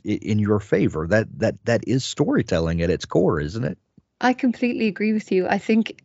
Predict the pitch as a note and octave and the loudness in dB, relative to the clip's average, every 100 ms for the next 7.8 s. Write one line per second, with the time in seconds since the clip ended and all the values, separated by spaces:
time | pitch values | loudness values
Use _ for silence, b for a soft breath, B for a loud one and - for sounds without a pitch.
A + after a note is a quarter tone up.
0 | _ G#3+ G#3 - A3+ A3 - - _ _ | _ -2 0 2 2 2 -4 -18 _ _
1 | _ _ _ - G#3 A3 G#3 G#3+ A3 G#3+ | _ _ _ -10 -2 0 4 4 4 -2
2 | - - G#3+ - G#3+ G3+ - - F#3 F#3+ | -6 -6 -6 -2 -2 -2 -4 -4 0 2
3 | F#3+ F#3 F#3 F3+ F3 F3+ - F3 F3+ - | 0 -2 -2 -2 -2 -2 -2 -4 -6 -8
4 | - F#3 G#3 F#3+ F3 F3+ F#3+ F#3 F3+ F3+ | -4 0 0 0 -2 0 0 -2 -2 -2
5 | F3 - F3+ F3 F3 F3 F3 F3 E3+ E3+ | -2 0 0 0 -2 -2 -2 0 2 2
6 | F#3+ F#3+ E3+ F3 E3+ F#3 G3 F#3 - - | 2 2 2 4 2 2 0 -2 -2 -2
7 | F#3 F#3 - - F3+ G3 - - | 0 -2 -6 0 2 2 -2 -12